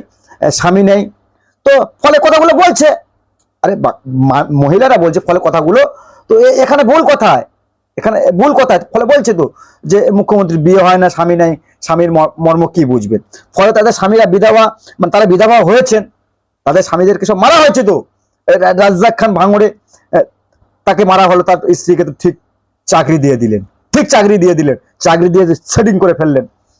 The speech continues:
তো ফলে এই কথাগুলো তো উঠবে, ফলে এই কথাগুলো উঠবে, উঠছে,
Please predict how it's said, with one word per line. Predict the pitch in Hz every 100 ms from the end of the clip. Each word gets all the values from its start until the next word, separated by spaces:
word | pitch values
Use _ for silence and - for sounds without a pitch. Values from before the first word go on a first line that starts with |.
| _ -
তো | 214
ফলে | - 247
এই | 254 262
কথাগুলো | 262 254 269
তো | 269
উঠবে, | 262 277 208 143 -
ফলে | 240
এই | 233
কথাগুলো | 262 254 277
উঠবে, | 311 240 269 -
উঠছে, | - 285 -